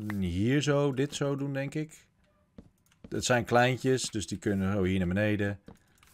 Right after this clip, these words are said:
En dan komen ze hier ergens aan. Ik maak het gewoon van, eh, hout. En dan zien we het wel, ja. Kunnen we het altijd nog weer een beetje aankleden. Hout is altijd gewoon prima om naartoe te kijken. Dat je denkt van, oké,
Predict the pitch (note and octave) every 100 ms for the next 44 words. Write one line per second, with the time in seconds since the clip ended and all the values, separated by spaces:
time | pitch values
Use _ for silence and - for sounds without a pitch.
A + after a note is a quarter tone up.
0 | - - _ G2 F#2+ F#2+ F#2+ F2 G2 G2+
1 | F#2 F#2 G2+ F2 F2 E2 D#2+ C#2 E2+ G2+
2 | A#2+ A2 - A#2+ A#2+ A2 G#2+ G2 F#2 F2+
3 | E2 B2+ F#3 - - _ - - - _
4 | _ _ _ _ _ _ _ - - -
5 | - E2 D#2+ D#2+ C#2 C2+ C#2 C#2 C2+ D2
6 | G2 - - - - - G#2 G#2+ G#2 G#2+
7 | G#2 G2+ G2 G2+ F#2 F2+ F2 E2 D#2+ D2+
8 | D#2+ F#2+ F2+ F2+ C3 A#2 F2+ G#2 G2 G2+
9 | F#2 F2 G2 F2+ A2 G2 F#2+ F#2+ F2 A#2
10 | G2 G#2+ G2+ F#2 F2+ F#2 F#2+ F2+ B2 G#2
11 | F#2 D2+